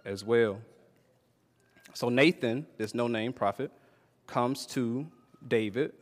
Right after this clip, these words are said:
and he gives him this story and about, uh, a rich man who had a lot of, um,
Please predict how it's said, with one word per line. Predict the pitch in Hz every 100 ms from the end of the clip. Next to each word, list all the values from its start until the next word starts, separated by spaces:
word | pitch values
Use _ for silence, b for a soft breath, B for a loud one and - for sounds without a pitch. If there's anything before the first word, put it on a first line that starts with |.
| _ _ _ b b b b b - _
and | -
he | 120
gives | 104 127 120
him | 120
this | 123
story | - 120 110 110 113 107
and | 98 98 -
about, | 101 110 104 - -
uh, | 104 98 101
a | 107
rich | 104 117 -
man | 113 110 110
who | 113
had | 110
a | 107
lot | 110 110
of, | 107 104 -
um, | 101 101 101